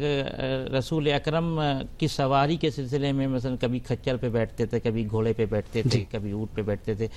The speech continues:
Speaker 1: تو ایسا نہیں ہے کہ ہم آج کہیں سے اونٹ ڈھونڈ کے لائیں، کہیں سے گھوڑا ڈھونڈ کے لائیں، نہیں۔
Speaker 2: جی۔
Speaker 1: اصل مقصد یہ ہے کہ آپ کوئی بھی سواری کریں، کسی بھی سواری پہ بیٹھنے کے بعد انسان کے اندر تکبر پیدا نہیں ہونا
Speaker 2: کیا
Speaker 1: چاہیے۔
Speaker 2: بات ہے،
Speaker 1: یہ
Speaker 2: بہت
Speaker 1: سیرت
Speaker 2: خوب۔
Speaker 1: ہے رسول اکرم کی۔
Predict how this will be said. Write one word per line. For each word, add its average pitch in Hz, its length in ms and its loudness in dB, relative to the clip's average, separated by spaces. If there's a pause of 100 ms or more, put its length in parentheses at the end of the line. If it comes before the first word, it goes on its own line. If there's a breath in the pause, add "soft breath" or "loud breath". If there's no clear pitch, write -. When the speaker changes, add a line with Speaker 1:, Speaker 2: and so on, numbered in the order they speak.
(280 loud breath)
Speaker 1:
تو 131 80 0
ایسا 123 260 0
نہیں 196 280 4
ہے 113 180 2 (320 loud breath)
کہ 143 80 2
ہم 139 260 2
آج 135 160 4 (160)
کہیں 131 280 2
سے 135 60 2
اونٹ 123 280 2
ڈھونڈ 120 280 2
کے 123 80 2
لائیں، 117 320 2
کہیں 117 260 0
سے 120 120 -2
گھوڑا 113 300 2
ڈھونڈ 110 240 2
کے 113 80 2
لائیں، 113 200 0
نہیں۔ 131 160 2
Speaker 2:
جی۔ 95 140 -2 (580 loud breath)
Speaker 1:
اصل 131 280 -2
مقصد 135 400 0
یہ 147 160 2
ہے 165 120 2
کہ 160 180 -2
آپ 143 400 0
کوئی 196 280 2
بھی 175 140 0
سواری 117 400 2
کریں، 95 240 -4 (140)
کسی 180 300 0
بھی 123 140 0
سواری 127 640 2
پہ 175 240 0 (320 loud breath)
بیٹھنے 117 480 2
کے 143 140 -2
بعد 147 220 2
انسان 135 400 0
کے 147 100 0
اندر 147 180 0
تکبر 131 560 -2
پیدا 113 300 0
نہیں 104 140 -4
ہونا 90 140 -6
Speaker 2:
کیا 113 160 -2
Speaker 1:
چاہیے۔ 87 220 -8
Speaker 2:
بات 87 100 -10
ہے، 92 60 -6
Speaker 1:
یہ 156 200 2
Speaker 2:
بہت 123 120 -2
Speaker 1:
سیرت 131 360 0
Speaker 2:
خوب۔ 120 100 0
Speaker 1:
ہے 110 60 -2
رسول 104 300 -4
اکرم 95 320 -4
کی۔ - 140 -12